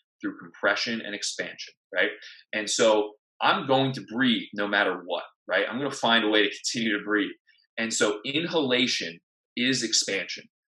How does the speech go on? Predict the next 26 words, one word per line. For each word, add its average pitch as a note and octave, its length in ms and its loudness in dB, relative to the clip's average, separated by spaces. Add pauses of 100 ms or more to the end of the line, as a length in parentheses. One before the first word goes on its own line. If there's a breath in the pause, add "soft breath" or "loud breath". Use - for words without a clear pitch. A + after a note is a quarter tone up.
Your A#2 180 2
entire B2+ 580 0
system G#2+ 540 0
has G2+ 220 -2
to G2+ 140 -6
expand F#2 480 -4
to F#2 80 -12
inhale, E2+ 200 -12 (760)
from G#2+ 220 -2
all C#3 180 6
the C#3+ 80 4
way C3+ 160 6
from A2+ 280 0
your G#2 300 0
cranium C#3+ 520 2
down A#2 240 4
to A2+ 120 -4
your G#2+ 120 0 (100)
feet. E2 200 -8 (1000 soft breath)
Same C#3 320 2
thing C#3 120 0
with A#2+ 100 2
exhalation. G#2 560 0 (220)
Exhalation A2 640 0
is F#2+ 160 -8
compression. - 600 -4